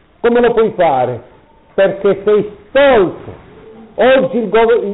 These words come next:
il mondo lo governa la stoltezza. Nessuna cosa viene vista come unità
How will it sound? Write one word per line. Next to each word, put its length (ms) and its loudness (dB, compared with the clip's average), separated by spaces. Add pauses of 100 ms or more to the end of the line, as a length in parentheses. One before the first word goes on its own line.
(120)
il 340 -4
mondo 680 2
lo 200 0
governa 420 0
la 220 0
stoltezza. 920 -6
Nessuna 600 -2
cosa 400 0
viene 240 -2
vista 300 -8
come 300 -6
unità 580 -6